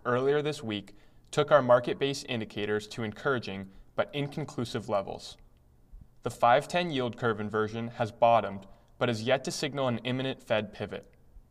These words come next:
Nominal bond yields and real yields peaked in early March, but haven't yet reached levels that would confirm a longer-term trend reversal. A positively sloped five ten yield curve would signal an imminent Fed pivot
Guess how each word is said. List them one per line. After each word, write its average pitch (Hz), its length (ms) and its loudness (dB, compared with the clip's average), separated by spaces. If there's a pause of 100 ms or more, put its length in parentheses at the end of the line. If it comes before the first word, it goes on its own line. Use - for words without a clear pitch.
(600)
Nominal 135 400 6
bond 113 340 6
yields 107 300 -2
and 120 180 -2
real 147 180 4
yields 104 460 -2
peaked 151 320 -6
in 107 120 -4
early 127 260 -2
March, 101 460 0 (400)
but 120 120 0
haven't 147 380 4
yet 143 180 4
reached 135 260 -4
levels 110 440 -2
that 123 120 0
would 113 140 -4
confirm 123 400 -2
a 110 60 2
longer-term 120 720 0
trend 107 360 -2
reversal. 98 560 -6 (920)
A 123 40 -10
positively 165 640 2
sloped 127 400 -2
five 117 360 4
ten 143 200 -2
yield 120 280 -4
curve 104 280 -4 (280)
would 120 120 0
signal 123 360 0
an 113 100 0
imminent 143 340 -4
Fed 123 300 -2
pivot 98 420 -8